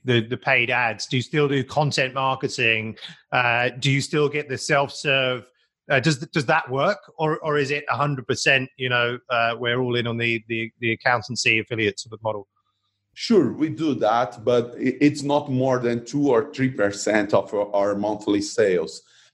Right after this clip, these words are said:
Speaker 2: Uh, we believe that someday, uh, small companies will, will, will wake up and start looking for a solution. But right now, if I convert one hundred percent of the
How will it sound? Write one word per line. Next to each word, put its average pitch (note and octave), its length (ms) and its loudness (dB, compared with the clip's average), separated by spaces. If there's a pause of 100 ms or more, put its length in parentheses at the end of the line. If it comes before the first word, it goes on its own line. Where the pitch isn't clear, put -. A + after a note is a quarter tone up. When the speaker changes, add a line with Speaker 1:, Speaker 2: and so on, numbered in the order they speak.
Speaker 2:
Uh, G#2+ 380 2 (100)
we D#3 160 4
believe F3 520 -2
that A2+ 180 4
someday, F3 800 0 (760)
uh, B2 220 6 (100)
small E3 340 0
companies D#3+ 460 0
will, B2 220 -2
will, C#3 520 2
will C3 280 2
wake F3 340 2
up D#3 220 0 (100)
and C3 240 2
start B2 460 0 (100)
looking C#3 460 2
for G#2+ 420 2
a G2+ 80 0
solution. G2 420 0
But F#2 220 2
right B2+ 240 2
now, D3 360 0 (300)
if C#3 220 0
I D3+ 140 4
convert C3 580 0 (120)
one C#3 260 0
hundred F#3 400 0
percent A#2 520 0 (120)
of G#2+ 160 6 (160)
the A2+ 280 2